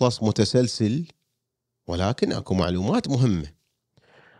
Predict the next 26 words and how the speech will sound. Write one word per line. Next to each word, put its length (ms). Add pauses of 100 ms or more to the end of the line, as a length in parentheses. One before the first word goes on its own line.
(840)
واحدة 280
من 120
الأشياء 460
التي 320
سأضيفها 680
إلى 260
قائمة 560
ما 100
حد 280
يفتهمني، 800 (440)
وطبعًا 640
أني 140
دائمًا 600 (640)
أقول 800 (800)
الكاستمر 1000 (140)
هو 220
دائمًا 500
على 260
حق، 340 (580)
فأني 380
ما 200
أقول 260
ما 80
حد 280
يفتهمني 640
لأنه، 720